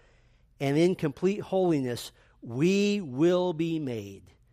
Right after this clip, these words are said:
into the beautiful bride of Christ. Amen? Let's pray. Our Father,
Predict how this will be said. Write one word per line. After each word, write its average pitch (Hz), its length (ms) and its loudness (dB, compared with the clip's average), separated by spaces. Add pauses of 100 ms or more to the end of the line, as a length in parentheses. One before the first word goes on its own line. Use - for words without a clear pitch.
(680)
into 127 240 -8
the 110 100 -6
beautiful 120 540 -8
bride 104 320 -10
of 95 100 -16
Christ. - 540 -20 (420)
Amen? 110 400 -10 (960)
Let's - 180 -20
pray. - 320 -20 (1300)
Our 143 160 -2
Father, 120 460 -4